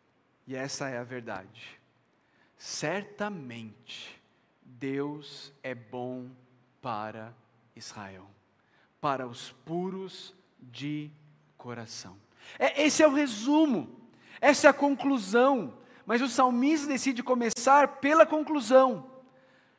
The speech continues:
porque ele sabe que ele precisa dessa conclusão. Ele precisa afirmar isso, e ele precisa ser lembrado disso, dia após dia.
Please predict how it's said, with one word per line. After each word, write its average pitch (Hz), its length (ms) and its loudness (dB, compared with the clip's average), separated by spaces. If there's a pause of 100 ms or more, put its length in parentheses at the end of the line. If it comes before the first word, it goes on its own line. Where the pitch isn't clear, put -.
(140)
porque 254 200 0
ele 269 120 2
sabe 254 360 4
que 254 100 -2
ele 262 120 0
precisa 269 680 0
dessa 180 240 -4
conclusão. 131 560 -10 (480)
Ele 269 180 4
precisa 262 540 4
afirmar 233 760 4
isso, 202 360 -6
e 226 80 -2
ele 247 120 0
precisa 240 280 -2
ser 247 220 0
lembrado 226 840 4
disso, 175 480 -8 (280)
dia 262 600 4 (220)
após 220 840 2 (380)
dia. 147 540 -2